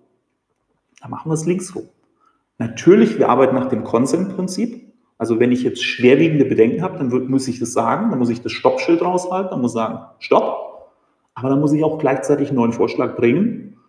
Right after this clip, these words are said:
Dann wird über den Vorschlag abgestimmt. Wenn das Team dann trotzdem sagt, „Wir machen's links rum“, dann wird's auch links rum gemacht. Und ich muss sagen, wir machen's jetzt seit zwanzig achtzehn. Das war ein Entwicklungsprozess, auch am Anfang. Kannst dir vielleicht auch vorstellen, am Anfang standen die natürlich schon noch in der Tür.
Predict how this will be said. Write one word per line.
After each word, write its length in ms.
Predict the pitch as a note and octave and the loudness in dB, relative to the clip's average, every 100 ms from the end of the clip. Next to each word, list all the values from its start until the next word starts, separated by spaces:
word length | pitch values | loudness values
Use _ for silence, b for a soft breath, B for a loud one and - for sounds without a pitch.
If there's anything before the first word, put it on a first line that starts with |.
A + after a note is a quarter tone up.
| - | -2
Dann 120 | B2+ | 2
wird 120 | C#3 | 4
über 100 | C3+ | 4
den 120 | C3 | 0
Vorschlag 380 | B2+ C3 - - | 0 0 0 0
abgestimmt. 600 | A2 - D3 - E3+ E3+ | 0 -2 -4 0 0 0
Wenn 100 | C3+ | -4
das 120 | B2 - | -4 -2
Team 200 | C3+ C3 | -2 0
dann 140 | A#2 | 0
trotzdem 360 | B2 A2 D3 D3 | -2 -4 -2 -2
sagt, 220 | D3 - | -2 -6
„Wir 80 | D3+ | -8
machen's 260 | D3 D#3 | -6 -6
links 240 | D3 D#3 - | -4 -6 -8
rum“, 180 | E3+ G3+ - | -12 -12 -4
dann 100 | C#3 | 0
wird's 160 | D#3 | 0
auch 160 | - - | -2 -4
links 220 | D#3 - | -4 -4
rum 140 | E3 | -4
gemacht. 320 | E3+ F3 E3 - _ _ _ b b b b | -4 -6 -10 -12 _ _ _ b b b b
Und 60 | - | -4
ich 140 | B2+ | -2
muss 120 | C#3+ C#3 | 0 2
sagen, 380 | C#3 D3 C#3+ | 4 4 2
wir 80 | C3+ | 4
machen's 240 | C#3+ C#3+ - | 4 2 0
jetzt 160 | D#3+ | 2
seit 160 | D#3+ D3+ | 2 0
zwanzig 400 | C#3+ D3 C#3 - | 0 -2 -2 -6
achtzehn. 360 | - - - - _ | -8 -8 -18 -20 _
Das 180 | C3 - | -6 0
war 100 | C3 | 2
ein 100 | C3 | 2
Entwicklungsprozess, 920 | A#2+ C#3 C#3 F#3+ G3 - F#3 - G3+ | 2 0 2 2 0 -4 -4 -2 -4
auch 180 | - - | -2 -4
am 120 | - | -4
Anfang. 580 | G#2 B2 - A#3 B3 B3 | -2 -2 0 0 0 -2
Kannst 220 | - - | -10 -10
dir 60 | - | -10
vielleicht 320 | - - - | -10 -10 -10
auch 80 | F#2 | -8
vorstellen, 680 | - E3+ F3 G3 F#3 F#3 B B - | -2 0 0 0 0 -2 B B -14
am 80 | |
Anfang 240 | A2 - C3 | -10 -6 -4
standen 280 | - B2+ C3+ | 0 2 2
die 60 | |
natürlich 480 | B2+ A#2+ - F#3 - | 2 2 4 4 4
schon 160 | A#3 E3 | 2 2
noch 160 | B2 | 2
in 100 | - | 2
der 140 | A2+ A2 | 2 0
Tür. 240 | - A2 | -2 -8